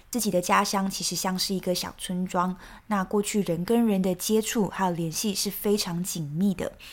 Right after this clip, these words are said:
那所以在疫情爆发期间，尽管他有提醒父母一定要戴口罩，一定要勤洗手、喷酒精等等，但家人是否真的有照做，也是Etty难以控制，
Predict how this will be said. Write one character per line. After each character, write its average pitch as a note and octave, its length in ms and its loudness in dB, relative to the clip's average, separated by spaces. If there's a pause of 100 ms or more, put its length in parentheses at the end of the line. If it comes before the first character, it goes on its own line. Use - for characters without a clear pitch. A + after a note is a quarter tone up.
(360)
那 G#3+ 100 2
所 G#3 160 2
以 F#3+ 40 2
在 G3 140 2
疫 F#3 100 2
情 F#3 240 0
爆 F#3+ 160 4
发 F#3 200 0
期 F3+ 240 -6
间， F3 280 0 (360)
尽 G#3 280 4
管 A#3 360 4
他 - 120 -2
有 F#3+ 60 4
提 F#3+ 160 -2
醒 F3+ 180 -2
父 G3 200 -2
母 D#3+ 240 -2
一 E3+ 80 -4
定 A3+ 320 4
要 A3 160 6
戴 G#3+ 160 4
口 F3+ 180 -6
罩， G3+ 380 6 (320)
一 - 80 -6
定 G#3 160 2
要 G#3 120 6
勤 F#3+ 260 0
洗 F#3+ 220 -2
手、 - 360 0
喷 G3 180 0
酒 E3+ 160 -2
精 F3+ 200 -2
等 D#3+ 260 -2
等， D#3+ 240 0 (520)
但 G3 200 2
家 A3+ 260 8
人 A3 240 4
是 G#3 160 0
否 F3 160 -4
真 A3 300 0
的 A#3 80 6
有 G3+ 140 4
照 G3 340 2
做， G#3+ 360 0 (300)
也 G#3 80 6
是 A3 160 4
Etty A3 280 2
难 F#3+ 140 2
以 F#3 60 0
控 G#3 300 0
制， G#3 320 2